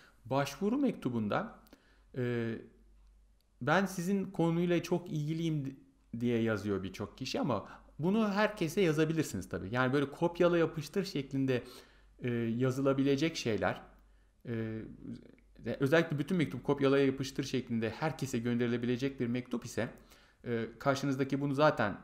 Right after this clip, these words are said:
çok dikkate almaz, okusa dahi. Ama, e,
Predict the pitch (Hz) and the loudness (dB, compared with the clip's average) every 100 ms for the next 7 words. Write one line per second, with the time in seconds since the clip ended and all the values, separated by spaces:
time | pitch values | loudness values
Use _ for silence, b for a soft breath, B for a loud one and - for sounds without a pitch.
0 | - _ _ _ _ - 127 - - - | -18 _ _ _ _ -8 -6 -6 -8 -6
1 | 107 104 98 104 170 - - - - 95 | -4 -2 -2 0 -2 -4 -12 -10 -8 -6
2 | 95 175 269 B B B B 147 202 202 | -4 -6 -8 B B B B -2 2 2
3 | - 127 135 135 | 0 0 0 0